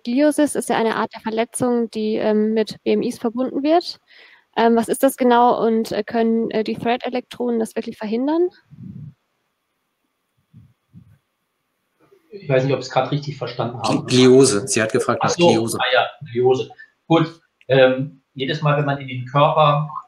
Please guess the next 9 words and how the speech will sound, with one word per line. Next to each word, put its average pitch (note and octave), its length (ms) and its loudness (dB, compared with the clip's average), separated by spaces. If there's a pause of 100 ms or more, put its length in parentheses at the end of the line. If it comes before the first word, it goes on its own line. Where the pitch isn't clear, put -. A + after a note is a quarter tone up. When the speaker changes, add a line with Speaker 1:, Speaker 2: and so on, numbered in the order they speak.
Speaker 2:
ähm, A#2 260 -6 (460)
Fremdmaterial B2 680 -2
einbringt, C#3+ 600 -2
reagiert B2+ 380 0
der A#2+ 100 -2
Körper - 280 -10 (100)
darauf. - 240 -12 (720)
Und, A#2 500 0
ähm, A2+ 360 -8